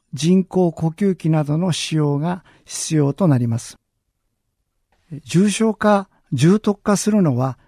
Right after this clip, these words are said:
高齢者や基礎疾患を有する感染者が多いとされていますが、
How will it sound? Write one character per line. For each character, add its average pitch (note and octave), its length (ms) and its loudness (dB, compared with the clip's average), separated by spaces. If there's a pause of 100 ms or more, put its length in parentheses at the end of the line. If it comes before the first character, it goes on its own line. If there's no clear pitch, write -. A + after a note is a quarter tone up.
(340)
高 G3 260 4
齢 G#3 160 4
者 C#3+ 200 -2
や A#2 260 -4 (380)
基 - 60 -12
礎 G#3 160 -2
疾 G#3+ 320 -6
患 E3 180 0
を D3 60 2
有 D3+ 200 0
す G#3 180 -6
る F3 180 -4 (180)
感 E3+ 240 0
染 E3+ 220 -4
者 F3 180 -6
が F3+ 100 0
多 D#3+ 180 2
い D3 60 -2
と C3+ 140 -6
さ D3 160 -4
れ C#3 80 -4
て C#3+ 100 -4
い C#3+ 80 0
ま C#3 100 -2
す C#3 160 -8
が、 B2+ 200 -6